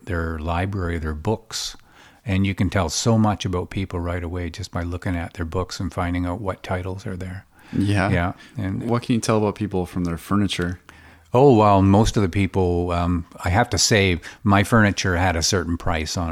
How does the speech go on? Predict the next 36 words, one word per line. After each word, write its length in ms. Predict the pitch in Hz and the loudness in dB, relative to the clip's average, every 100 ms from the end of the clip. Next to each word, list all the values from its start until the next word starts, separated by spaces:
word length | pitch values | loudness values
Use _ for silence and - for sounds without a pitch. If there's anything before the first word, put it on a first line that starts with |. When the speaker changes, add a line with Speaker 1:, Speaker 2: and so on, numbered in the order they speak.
| 80 | -6
Speaker 1:
it. 20 | 98 | -4
It 60 | |
would 180 | 87 85 | -2 -2
be 120 | 90 | 0
more 320 | 90 92 90 | 0 0 0
than 140 | 85 82 | -2 -4
ikea. 460 | 80 80 - 82 - - | -4 -6 -6 -6 -6 -10
<laughs> 100 | - | -8
Okay. 260 | - - - | -8 -6 0
Speaker 2:
Oh, 140 | 95 | 4
yeah. 220 | 87 80 87 | 4 2 2
Speaker 1:
Yeah. 240 | 90 85 - 113 - 98 | 2 2 -2 -6 -6 0
Speaker 2:
Well, 300 | 110 101 95 | 4 6 6
yeah, 300 | 98 82 85 | 6 4 4
Speaker 1:
Yeah. 100 | 101 | 4
Speaker 2:
anything 500 | 104 113 98 101 98 | 6 6 4 4 4
that's 320 | 101 - - - - | 4 2 2 4 6
Speaker 1:
<laughs> 140 | 160 90 | 6 8
Yeah. 280 | 139 120 - | 8 6 4
Speaker 2:
<laughs> 20 | |
decently 460 | 131 131 135 113 104 | 4 6 4 4 2
made. 300 | 104 104 117 - - | 4 2 0 -4 2
Speaker 1:
And 160 | 120 110 | 4 6
so 280 | 135 123 131 | 8 8 8
often 380 | 127 110 120 | 6 6 4
my 160 | 104 98 | 6 4
clients 540 | - 98 90 87 85 | 2 2 2 0 -2
would 160 | 92 82 | -4 -2
be, 400 | 80 80 80 85 | -2 -4 -4 -4
uh, 200 | 85 85 - 117 85 | -4 -8 -10 -10 -6
fairly 300 | 104 87 78 | -2 0 -2
well 300 | 76 71 73 | -4 -6 -6
off, 400 | 87 73 69 - - | -6 -6 -8 -10 -6
you 60 | |
know. 240 | 80 76 80 - | -6 -6 -8 -4
Speaker 2:
Mm. 240 | 101 90 | -4 -4